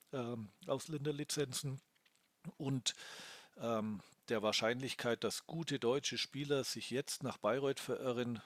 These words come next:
ähm, gegen Null gehen dürfte, vermute ich, dass der einzige Weg sein kann, im Training einfach entsprechend jemanden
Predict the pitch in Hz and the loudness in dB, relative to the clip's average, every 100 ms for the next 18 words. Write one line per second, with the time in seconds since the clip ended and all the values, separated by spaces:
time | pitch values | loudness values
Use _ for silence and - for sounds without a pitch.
0 | - 123 113 104 104 - - 113 110 110 | -10 -4 -2 -2 -6 -8 -6 -2 -2 -2
1 | 127 135 127 131 127 - - - 135 - | -4 -4 -4 -2 -4 -8 -8 -2 -2 -2
2 | - 131 120 - - - - - _ - | 0 0 0 -8 -14 -16 -18 -20 _ -12
3 | - 117 123 143 143 151 - 123 - 117 | -6 -4 -4 -4 -4 -4 -2 -2 -2 -2
4 | 117 117 123 117 120 - - 104 120 131 | -2 -4 -4 -2 -2 -2 -2 -2 -2 -4
5 | - 120 135 117 - _ 233 190 160 127 | -2 -2 -2 -6 -16 _ -12 -8 -4 -2
6 | 127 127 - 101 110 131 135 131 107 113 | -2 -4 -4 2 2 2 -2 -2 -4 -4
7 | - 131 - - 110 - 104 107 127 - | -4 -6 -6 -6 -4 -2 -2 -2 -6 -10
8 | - 117 117 113 - 120 117 | -8 -6 -4 -4 -6 -8 -8